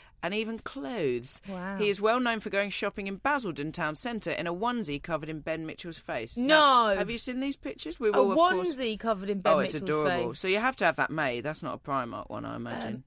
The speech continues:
Speaker 2: if you are from the, uh, the ta-, the s-, county of Essex,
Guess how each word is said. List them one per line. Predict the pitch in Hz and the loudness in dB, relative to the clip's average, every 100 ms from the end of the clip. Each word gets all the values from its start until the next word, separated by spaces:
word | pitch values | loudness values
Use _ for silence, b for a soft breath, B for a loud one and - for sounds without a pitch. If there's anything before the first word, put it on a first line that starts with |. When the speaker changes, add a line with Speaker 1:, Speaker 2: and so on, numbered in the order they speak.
| - | -4
Speaker 2:
if | 247 - | -4 -2
you | 226 220 | -2 0
are | 220 | 0
from | - 240 233 214 - | 0 -2 0 0 -4
the, | 226 214 | -4 -2
uh, | 208 202 196 190 | 0 0 0 -2
the | 196 202 - - | -2 -4 -8 -10
ta-, | - 214 208 | 0 2 2
the | 202 208 214 | 0 -2 -4
s-, | 220 - | -8 -14
county | - 220 208 214 | -4 -2 -2 -2
of | 196 | -2
Essex, | 202 - 262 - - | -2 -2 -8 -8 -14